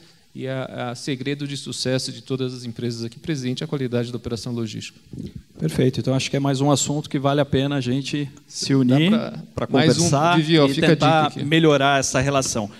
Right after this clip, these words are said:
Speaker 2: Porque, afinal de contas, é um serviço que tá sendo prestado e que, infelizmente, não vem, é, na sua grande maioria, atendendo às expectativas nem das empresas que contratam e muito menos de quem interessa, que é o consumidor,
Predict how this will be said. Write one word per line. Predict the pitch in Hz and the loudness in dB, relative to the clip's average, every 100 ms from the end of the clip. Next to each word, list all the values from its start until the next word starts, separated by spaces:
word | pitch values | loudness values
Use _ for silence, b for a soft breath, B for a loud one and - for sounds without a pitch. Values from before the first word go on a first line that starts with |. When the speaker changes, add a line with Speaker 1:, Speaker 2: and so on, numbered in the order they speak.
| B | B
Speaker 2:
Porque, | B - | B -4
afinal | 131 160 | 2 2
de | 151 | 4
contas, | 170 185 | 2 2
é | 175 | 0
um | 202 | 2
serviço | 202 139 139 | 2 2 -2
que | - | -2
tá | 135 | -4
sendo | 135 | -2
prestado | 135 170 - 147 147 165 190 | -2 -2 -2 0 0 2 0
e | 202 | -2
que, | 208 | -4
infelizmente, | 202 196 190 143 156 - | -4 -2 -2 -2 -4 -4
não | 185 196 | -2 -2
vem, | 147 143 160 175 B B B - | 0 -2 -2 -6 B B B -6
é, | 123 123 | -4 -2
na | - 135 | -2 -4
sua | - 135 | -2 -2
grande | 131 135 | -2 -2
maioria, | 147 147 127 143 165 | 2 4 6 4 2
atendendo | 165 202 151 131 123 | 0 -2 2 4 4
às | |
expectativas | 123 - 131 - 120 - 113 113 | 2 0 -2 0 -2 -2 -6 -4
nem | 135 | -2
das | 156 135 | -2 0
empresas | 135 131 123 123 | -2 -2 -4 -4
que | - | -4
contratam | 170 156 131 151 170 | -4 0 -2 -2 -4
e | |
muito | 165 170 | -6 -4
menos | 151 151 | -4 -2
de | 147 | -4
quem | 151 139 | -2 -4
interessa, | 151 139 123 160 | -2 -2 -2 -2
que | 156 | -2
é | |
o | |
consumidor, | 151 165 - 190 127 98 | -2 -2 -2 0 0 0